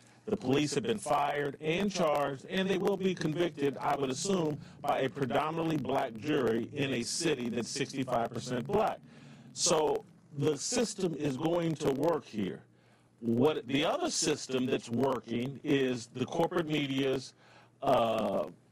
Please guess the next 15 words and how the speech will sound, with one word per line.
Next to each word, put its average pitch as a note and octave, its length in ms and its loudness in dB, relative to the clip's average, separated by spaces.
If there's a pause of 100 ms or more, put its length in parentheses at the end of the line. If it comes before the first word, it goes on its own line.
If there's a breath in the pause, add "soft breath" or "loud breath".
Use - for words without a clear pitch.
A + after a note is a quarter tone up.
(420)
insistence C#3+ 840 2
on C3+ 180 2
promoting D3 560 0
racial C#3+ 340 0
division B2 600 -2 (400 loud breath)
at D#3+ 220 2
the D#3 100 -2
behest, C3 640 0
in A#2 180 2
my C3 240 2
view, A#2+ 260 0
of A2 120 0
the A#2 60 2
military-industrial B2 960 0
complex. C#3 640 -2